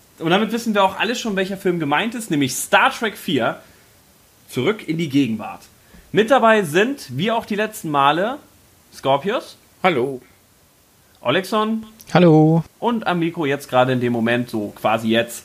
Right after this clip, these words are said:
Speaker 1: Konsolen-Chris. Moin. Anders als bei den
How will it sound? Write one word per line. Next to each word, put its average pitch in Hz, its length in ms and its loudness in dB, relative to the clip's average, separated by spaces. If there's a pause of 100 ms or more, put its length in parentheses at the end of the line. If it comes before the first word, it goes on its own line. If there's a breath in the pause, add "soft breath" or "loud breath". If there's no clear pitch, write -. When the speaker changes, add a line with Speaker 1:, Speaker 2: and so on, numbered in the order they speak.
Speaker 1:
Konsolen-Chris. 127 760 0 (600 soft breath)
Moin. 107 340 -4
Anders 233 680 2
als 156 300 0
bei 156 160 0
den 143 460 -2